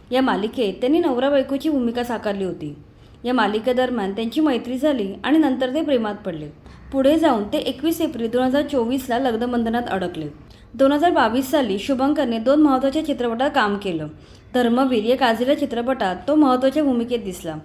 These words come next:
नंतर याच वर्षी आलेल्या सरसेनापती हंबीरराव या चित्रपटात त्याने धनाजी जाधव यांची भूमिका साकारली होती. नंतर दोन हजार तेवीस साली तो चौक या चित्रपटात महत्त्वाच्या भूमिकेत दिसला. यावर्षी आलेला छावा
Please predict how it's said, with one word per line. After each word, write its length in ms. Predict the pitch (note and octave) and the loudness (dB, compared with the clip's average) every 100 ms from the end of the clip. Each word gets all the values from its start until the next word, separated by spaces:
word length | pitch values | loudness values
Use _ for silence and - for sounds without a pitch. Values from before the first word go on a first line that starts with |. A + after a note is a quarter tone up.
| - - - - | -16 -20 -20 -6
नंतर 220 | A#3+ B3 | -2 2
याच 320 | C#4+ G#3+ A#3+ | 2 2 2
वर्षी 240 | C4+ C4+ C#4 | 0 0 -2
आलेल्या 420 | A3+ A#3 A3+ F3 | 0 0 -2 -6
सरसेनापती 760 | - C#4 D#4 D#4+ C#4+ C#4+ D4+ D#4+ | -2 -2 0 0 0 -2 -2 0
हंबीरराव 560 | B3+ G#3+ B3+ A#3+ F3+ | 0 -2 0 0 0
या 160 | G3 B3 | -2 -2
चित्रपटात 560 | B3 A#3+ A#3+ C4+ G3 | -2 -2 -2 -2 -2
त्याने 240 | F3+ B3+ E4 | -2 -2 0
धनाजी 440 | C#4+ A#3+ A#3+ D4 | 2 0 -2 -4
जाधव 360 | C#4+ B3+ G#3 G#3 | 0 -2 0 -2
यांची 280 | A3+ A#3 C#4+ | -2 -2 -2
भूमिका 320 | A#3+ B3 D4 | -2 -2 -2
साकारली 420 | C#4+ - F#3+ F#3+ | -2 -2 -6 -4
होती. 320 | E3 D3+ D#3 - - - - | -8 -10 -14 -16 -20 -20 -10
नंतर 220 | A3+ A3 B3 | -6 -2 0
दोन 120 | A3+ | 0
हजार 240 | A3 B3 B3 | 0 -2 -2
तेवीस 340 | G3+ G#3+ G#3+ | -4 -4 -4
साली 260 | B3 F#3+ E3 | -2 -2 -4
तो 180 | A#3 B3+ | -4 -4
चौक 480 | B3+ B3+ B3 B3 | -2 0 0 -2
या 100 | B3+ | -2
चित्रपटात 580 | C#4+ D4+ A#3+ A#3 A#3+ B3+ | 0 -2 -2 -2 -2 0
महत्त्वाच्या 440 | C4+ A#3+ B3 B3 C4+ | 0 0 -2 -2 -2
भूमिकेत 400 | A3+ G#3 G#3+ G3+ | -2 -6 -6 -8
दिसला. 380 | F3+ - D#3+ D3 - - - - - | -8 -10 -10 -10 -16 -20 -20 -20 -10
यावर्षी 480 | A3+ G#3 A3 B3+ C4+ | 0 0 2 -2 0
आलेला 320 | A#3+ G3 A3 B3+ B3+ | -2 -2 -4 -6 -6
छावा 340 | G#3 F#3+ F3+ | -6 -4 -4